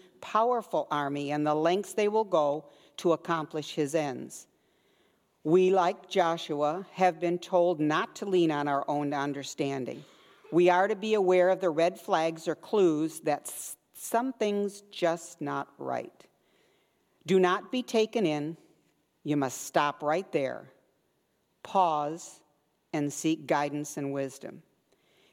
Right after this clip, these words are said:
Keep alert to the "do it right now" calling. This was Joshua's error in Ai. The spies told him, "The victory's easy. Don't take that many men. You gotta act right now to get that victory."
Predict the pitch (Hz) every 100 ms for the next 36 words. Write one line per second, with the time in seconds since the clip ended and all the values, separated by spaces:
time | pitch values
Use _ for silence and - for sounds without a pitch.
0 | _ - 240 269 247 196 190 190 - 160
1 | 156 143 - _ _ - 208 233 240 196
2 | 214 202 170 202 196 - 135 123 120 123
3 | 135 _ _ _ _ 170 214 - 143 -
4 | 175 185 208 175 143 139 135 - 147 147
5 | 143 151 156 147 147 143 147 147 120 127
6 | 156 _ _ _ _ _ _ _ 170 165
7 | - 262 339 320 - 190 170 175 175 311
8 | 311 294 285 254 294 302 226 143 107 -
9 | - 311 311 240 196 175 160 165 165 151
10 | 151 180 233 254 - 165 156 170 160 180
11 | 175 - 139 165 226 - 190 156 139 135
12 | - 151 139 143 151 - 139 -